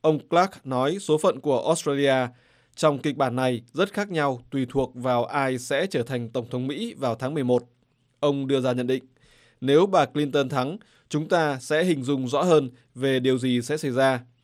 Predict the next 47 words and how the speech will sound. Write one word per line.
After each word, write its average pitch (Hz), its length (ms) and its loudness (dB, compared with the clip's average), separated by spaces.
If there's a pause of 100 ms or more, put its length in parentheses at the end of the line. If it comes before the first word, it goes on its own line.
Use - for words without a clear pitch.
(540)
Những 190 260 -2
đường 156 200 4
đi 147 140 4
nước 175 140 -2
bước 214 200 2
trước 208 120 -10
đây 156 220 2
của 123 140 -4
bà 123 100 0
ấy 123 240 2
rõ 143 140 -2
ràng 139 180 -2
hơn. 131 280 0 (560)
Rất 220 180 4
khó 156 220 0
đoán 151 180 2
định 185 180 0
với 131 100 -2
ông 143 140 0
Trump, 139 300 0 (240)
ông 139 160 0
ấy 139 140 2
bận 156 220 -2
tâm 143 200 -2
hơn 143 320 -2
đến 135 180 -2
việc 156 280 0
nói 123 200 -2
mồm 135 360 2
về 123 160 -2
an 127 160 -2
ninh 127 220 -2
của 120 140 -6
nước 127 100 -4
Mỹ. 165 300 -2 (360)
Tiến 160 160 0
sĩ 180 200 0 (100)
Adam 156 340 2
Lockyer, 151 560 2 (320)
chuyên 160 200 0
gia 151 160 4
an 147 160 0
ninh 139 200 0
thuộc 127 180 -4
Đại 131 100 -2
học 131 200 -2
Macquarie, 139 640 0